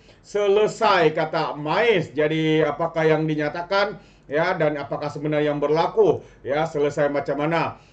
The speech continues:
Jadi, isu komunikasi, ya, Menteri Komunikasi dan Digital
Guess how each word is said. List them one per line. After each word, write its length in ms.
Jadi, 480
isu 240
komunikasi, 680
ya, 160
Menteri 260
Komunikasi 480
dan 80
Digital 640